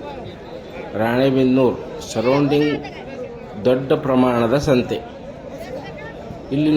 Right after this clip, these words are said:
ನೋಡಬಹುದು, ಹದಿನಾಲ್ಕು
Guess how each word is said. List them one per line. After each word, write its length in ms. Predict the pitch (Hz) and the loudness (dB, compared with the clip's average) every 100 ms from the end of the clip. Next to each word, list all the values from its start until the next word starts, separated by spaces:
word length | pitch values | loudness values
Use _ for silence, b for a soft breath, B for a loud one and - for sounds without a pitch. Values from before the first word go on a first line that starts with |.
| 143 | 6
ನೋಡಬಹುದು, 560 | 147 147 135 139 151 156 120 123 147 - - - - - - - - - - - - | 4 2 0 0 4 4 4 2 -4 -12 -14 -16 -14 -14 -12 -12 -12 -12 -12 -12 -4
ಹದಿನಾಲ್ಕು 500 | 120 131 151 160 156 | 2 4 4 2 -2